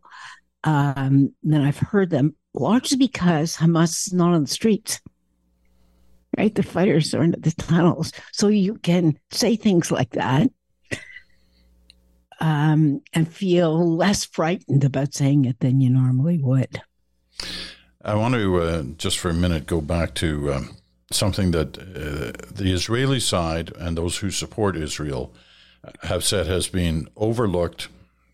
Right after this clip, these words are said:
Speaker 2: basically covered up, about October seventh. And that was, uh, the sexual violence that was used, and, and, and there seems to be overwhelming evidence that it was used by Hamas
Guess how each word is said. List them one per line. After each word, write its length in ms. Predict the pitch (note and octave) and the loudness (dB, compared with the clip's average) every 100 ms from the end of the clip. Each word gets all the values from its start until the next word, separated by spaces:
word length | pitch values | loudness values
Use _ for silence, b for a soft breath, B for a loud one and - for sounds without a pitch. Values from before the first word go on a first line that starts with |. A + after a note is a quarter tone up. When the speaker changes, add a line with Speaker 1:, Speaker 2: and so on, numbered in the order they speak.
| _ | _
Speaker 2:
basically 460 | G2+ F#2+ - E2 D2+ | -2 -2 0 -2 -2
covered 380 | - F#2 E2+ | -4 -2 0
up, 240 | C#2+ C#2 - - _ _ _ | -2 -2 -8 -20 _ _ _
about 320 | D#2+ E2+ E2+ | -4 -2 -2
October 460 | D#2 D#2 - D#2 C#2+ | -2 -4 -2 -4 -2
seventh. 500 | - C2+ B1+ - - b b b b b | -2 -4 -6 -12 -20 b b b b b
And 180 | E2+ E2+ | -6 -2
that 160 | F#2 F2+ | -2 0
was, 300 | F#2 F2+ - | 0 0 -2
uh, 500 | F#2+ F2 E2 D#2 - - | -4 -2 -2 -4 -8 -16
the 120 | F#2+ | -8
sexual 680 | - B2 B2 - G#2+ F#2 E2+ D#2+ | -4 -2 -2 -2 0 0 -2 -6
violence 640 | D#2+ E2+ D#2+ C#2 C2 - - F2 | -4 -2 -2 -4 -6 -6 -8 -12
that 100 | F#2 | -10
was 240 | E2 D#2+ D#2 | -8 -6 -4
used, 360 | E2 D#2+ D2 | -2 -2 -4
and, 280 | E2 D#2+ D#2 | -4 -4 -6
and, 600 | A#1 C2 - G#2 G2+ - - | -10 -16 -14 -12 -12 -14 -18
and 600 | G2+ D#2 G#2+ F2+ G#2+ F#2 | -18 -4 -2 0 0 0
there 60 | D2+ | 0
seems 280 | - F2+ - | 0 0 0
to 60 | |
be 120 | F2+ E2+ | 0 0
overwhelming 640 | D#2 D#2+ F#2 G#2+ F#2 E2 | 0 -2 -2 -2 -2 -4
evidence 420 | D#2 D2+ D#2+ - | -8 -8 -8 -8
that 80 | D2+ | -8
it 60 | D2 | -6
was 260 | E2+ - | -4 -4
used 240 | C#2+ D#2 - | -6 -8 -4
by 160 | D#2+ | -2
Hamas 540 | D2+ D#2+ D#2+ D2+ - | -2 -2 -2 -2 -4